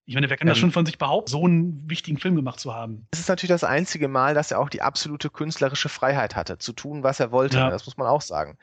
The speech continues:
Speaker 2: Und welcher Regisseur hat das schon?
Speaker 1: Ja, eben.
Speaker 2: Bei so einer großen Produktion. Gerade damals, in einer Zeit, als, ähm,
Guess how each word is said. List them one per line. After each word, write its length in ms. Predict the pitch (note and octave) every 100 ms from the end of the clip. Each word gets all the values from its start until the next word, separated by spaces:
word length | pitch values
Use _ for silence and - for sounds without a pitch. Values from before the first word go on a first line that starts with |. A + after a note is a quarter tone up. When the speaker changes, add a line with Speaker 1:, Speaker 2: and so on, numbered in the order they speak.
| - - -
Speaker 2:
Und 300 | B2+ A#2 G2 _
welcher 420 | B2 D3 D3+ B2
Regisseur 420 | B2+ B2+ C#3+ B2
hat 140 | C#3
das 140 | A2 -
schon? 200 | G2 F2+
Speaker 1:
Ja, 160 | C#3+ -
eben. 320 | F3 B2+ A2 _ -
Speaker 2:
Bei 100 | A2+
so 100 | B2+
einer 120 | B2
großen 300 | A#2 A#2+ B2
Produktion. 520 | - A2+ A2 C3+ B2+
Gerade 260 | A2 B2+ C3
damals, 640 | A#2+ D#3+ E3 G2 F#2 - - - - -
in 140 | B2+
einer 120 | C3 -
Zeit, 500 | - A#2 C#3 - -
als, 420 | A#2 B2 - -
ähm, 440 | A2+ B2 B2 B2